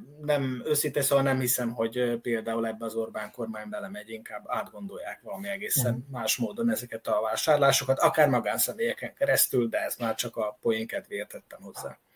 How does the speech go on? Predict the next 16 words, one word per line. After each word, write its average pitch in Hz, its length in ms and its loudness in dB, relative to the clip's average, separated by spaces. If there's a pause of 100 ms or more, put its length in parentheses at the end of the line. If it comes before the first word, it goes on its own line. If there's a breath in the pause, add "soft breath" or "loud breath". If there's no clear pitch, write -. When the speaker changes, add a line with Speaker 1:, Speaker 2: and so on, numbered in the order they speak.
(300 soft breath)
Speaker 2:
Hát, 196 300 4
ö, 202 140 8 (160)
egyáltalán 156 680 8
nem 139 340 2 (800)
volna 143 480 10
furcsa, 143 380 4
hiszen 139 280 6
Vajdaságban 139 580 4
ez 135 140 2
működik, 131 640 0
tehát 123 200 -2
szerbiai 131 640 4
kormányt 135 500 2
ez 131 100 0
nem 135 180 2
zavarja. 123 640 0